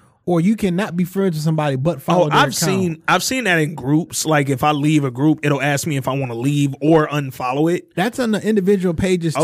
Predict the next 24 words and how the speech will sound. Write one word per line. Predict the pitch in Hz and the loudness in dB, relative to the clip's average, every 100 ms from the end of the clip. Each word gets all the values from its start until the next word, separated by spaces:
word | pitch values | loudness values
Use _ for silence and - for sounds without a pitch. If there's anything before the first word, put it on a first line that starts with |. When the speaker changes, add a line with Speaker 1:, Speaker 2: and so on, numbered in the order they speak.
| 233 | 2
Speaker 2:
Okay. | 147 123 131 | 0 -2 -4
Speaker 1:
So | 165 | 0
you | 226 | 0
can | 220 185 | 0 -2
follow | - 190 202 180 156 | -2 -2 0 0 0
a | 143 | -2
page. | 135 170 143 - | -4 -4 -4 -8
So | - 165 - | -4 -4 -2
if | 175 185 | -4 -2
you, | 247 - | -4 -4
if | 156 | -4
a, | 160 - | -6 -4
you | 226 | -2
know, | 302 | 0
you | 214 | -2
can | 254 160 | 0 0
get | 147 | 0
maxed | 143 160 180 | 0 -2 -4
out | 170 | -4
on | 139 123 | -2 -4
friends | 156 131 113 - | -4 -6 -6 -6
on | 123 | -2
Speaker 2:
Mm-hmm, | 233 196 190 | 0 2 2
Speaker 1:
Facebook. | 185 | -2